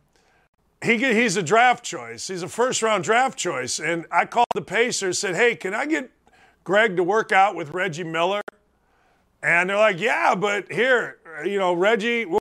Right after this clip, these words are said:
we'll set it up." Reggie works all day at, at nifs, the National, right on I U P U I's campus. Greg <laughs> Graham told me, he goes, "I can't do that." <laughs> He goes, "He went up there one day,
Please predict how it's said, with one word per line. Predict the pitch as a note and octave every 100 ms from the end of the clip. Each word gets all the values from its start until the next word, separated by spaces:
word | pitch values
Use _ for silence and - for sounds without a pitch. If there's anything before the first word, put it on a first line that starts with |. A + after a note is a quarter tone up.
| G3
we'll | A3
set | - A#3+ G#3+
it | G3
up." | A#3+ A#3+ D#3+
Reggie | F3+ A#3+ A3
works | G3+ G#3+ G#3+
all | G#3 F#3+ F#3
day | A3+ A#3
at, | G#3 -
at | F3 D3+
nifs, | F3 A#3 F#3 - -
the | E3+
National, | E3 G3 G3 G3 F#3+ F3
right | F#3 F3+
on | F3
I | F3 F3
U | E3+
P | E3 F3+
U | E3+
I's | D#3 D3
campus. | - G3 G3 D3 A2 - - - - - _
Greg | - B3+ B3
<laughs> |
Graham | D3+ E3+ C4 D#3+
told | - A3+ G#3+
me, | B3+
he | C4
goes, | F#3+ G3
"I | A#3
can't | - G#4+ G4
do | F3+ F#3+ D3+ -
that." | E3 D#4+ - _ -
<laughs> | - - -
He | C#4+
goes, | C#4+ B3
"He | A#3+
went | C#4+ C4+
up | C#4
there | C#4+ A#3+
one | A3+ A#3+ C4 A#3
day, | G3+ C4+ C#4+ B2